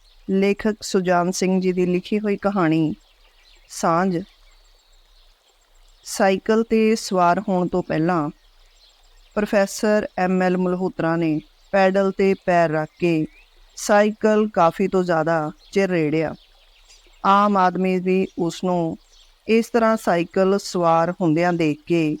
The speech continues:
ਕਹਿ ਦਿੰਦਾ ਕਿ ਉਸਨੇ ਨਵਾਂ-ਨਵਾਂ ਸਾਈਕਲ ਚਲਾਉਣਾ ਸਿੱਖਿਆ ਹੈ, ਪਰ ਅਸਲ ਵਿੱਚ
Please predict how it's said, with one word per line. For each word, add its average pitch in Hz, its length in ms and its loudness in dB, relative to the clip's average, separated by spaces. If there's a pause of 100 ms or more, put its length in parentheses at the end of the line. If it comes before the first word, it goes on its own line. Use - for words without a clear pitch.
ਕਹਿ 175 200 2
ਦਿੰਦਾ 165 460 -2 (960)
ਕਿ 247 120 4
ਉਸਨੇ 247 360 2
ਨਵਾਂ-ਨਵਾਂ 196 560 2
ਸਾਈਕਲ 185 440 -2
ਚਲਾਉਣਾ 170 420 -2
ਸਿੱਖਿਆ 160 440 -4
ਹੈ, 160 220 -4 (840)
ਪਰ 247 220 6
ਅਸਲ 226 240 0
ਵਿੱਚ 226 240 -2